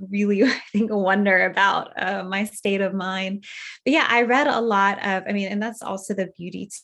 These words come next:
too, is that, um, so a lot of police officers, even detectives, have written,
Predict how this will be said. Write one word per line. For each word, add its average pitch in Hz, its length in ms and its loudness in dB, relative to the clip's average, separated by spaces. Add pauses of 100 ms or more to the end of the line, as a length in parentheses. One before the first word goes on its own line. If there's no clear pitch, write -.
too, 311 260 -2
is 208 200 -2
that, 175 420 -4
um, 180 580 -8 (360)
so 190 180 0
a - 20 0
lot 170 200 2
of 175 200 -2
police 240 300 -6
officers, 190 400 -6
even 175 160 -4
detectives, 180 640 -6 (340)
have 180 300 -6
written, 170 640 -4